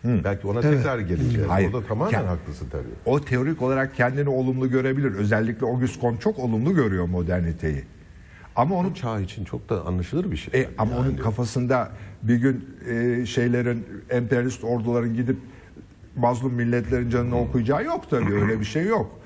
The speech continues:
Speaker 1: Yani İngilizlerin Hindistan'ı yok, Fransızların Cezayir'i bilmem neyi
Speaker 3: Maalesef,
Speaker 1: işgal
Speaker 3: evet.
Speaker 1: edip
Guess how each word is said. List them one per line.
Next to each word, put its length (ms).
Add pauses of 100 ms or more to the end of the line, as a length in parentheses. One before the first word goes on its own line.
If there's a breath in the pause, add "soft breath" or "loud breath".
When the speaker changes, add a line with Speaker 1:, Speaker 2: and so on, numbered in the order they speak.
(200 loud breath)
Speaker 1:
Yani 260
İngilizlerin 460
Hindistan'ı 460
yok, 280
Fransızların 500
Cezayir'i 480
bilmem 140
neyi 200
Speaker 3:
Maalesef, 300
Speaker 1:
işgal 360
Speaker 3:
evet. 80
Speaker 1:
edip 120